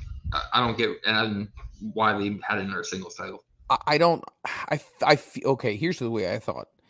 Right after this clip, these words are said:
Speaker 2: I feel that they're thinking that they need to have another championship so they can spread the love to other people who aren't getting main pushes, who could get pushed and could be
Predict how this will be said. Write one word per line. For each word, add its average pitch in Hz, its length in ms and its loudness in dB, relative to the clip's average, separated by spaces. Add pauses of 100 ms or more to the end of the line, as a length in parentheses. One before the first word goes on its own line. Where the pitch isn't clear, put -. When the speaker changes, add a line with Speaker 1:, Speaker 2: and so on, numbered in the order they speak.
(340)
Speaker 2:
I 143 140 6
feel 113 460 0
that 104 140 -8
they're 110 140 -2
thinking 101 520 -6
that 113 160 -6
they 117 140 0
need 110 340 -2
to 107 280 -2
have 110 240 0
another 107 260 -2
championship 104 720 -2 (280)
so - 140 -6
they 120 120 4
can 110 120 0
spread 117 340 4
the 151 80 4
love 117 460 4 (500)
to 120 220 -2
other 117 240 4
people 104 560 -2 (180)
who 120 180 2
aren't 104 240 0
getting 113 300 -2
main 123 300 0
pushes, 117 560 2 (380)
who 123 120 -2
could 110 200 -2
get 113 200 -2
pushed - 400 4
and 123 160 -4
could 120 220 -2
be 113 320 0